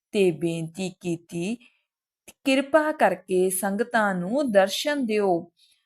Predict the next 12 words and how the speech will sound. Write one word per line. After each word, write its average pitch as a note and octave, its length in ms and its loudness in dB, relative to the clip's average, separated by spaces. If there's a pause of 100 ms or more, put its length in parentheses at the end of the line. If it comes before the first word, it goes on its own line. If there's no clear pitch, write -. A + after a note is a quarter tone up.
(180)
ਤਾਂ C4 200 6
ਗੁਰੂ B3 460 0
ਸਾਹਿਬ F#3 440 -2
ਜੀ F#3 360 -6
ਬਾਹਰ G3 560 2 (100)
ਆਏ F3+ 440 -2 (420)
ਤਾਂ D4 200 4
ਸੰਗਤਾਂ C4 680 -2
ਨੂੰ G#3+ 360 0
ਵਾਪਿਸ G#3 480 2 (120)
ਦਰਸ਼ਨ F#3+ 520 0
ਦਿੱਤੇ। E3+ 540 -4